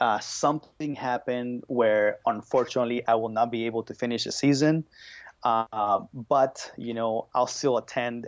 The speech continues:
X shows or I'll still be active online and I'll talk about the brand, blah, blah, blah."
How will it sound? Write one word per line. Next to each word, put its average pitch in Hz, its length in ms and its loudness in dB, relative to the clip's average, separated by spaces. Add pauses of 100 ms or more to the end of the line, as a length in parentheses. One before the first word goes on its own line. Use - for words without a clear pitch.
X - 220 0
shows 147 640 0
or 117 100 2
I'll 110 80 4
still 123 220 0
be 113 180 0
active 110 300 0
online 143 680 0
and 120 220 -4
I'll 110 260 -2
talk 120 220 0
about 104 200 -2
the 98 80 -8
brand, 143 520 -2 (400)
blah, 127 240 2
blah, 123 80 4
blah." 117 160 2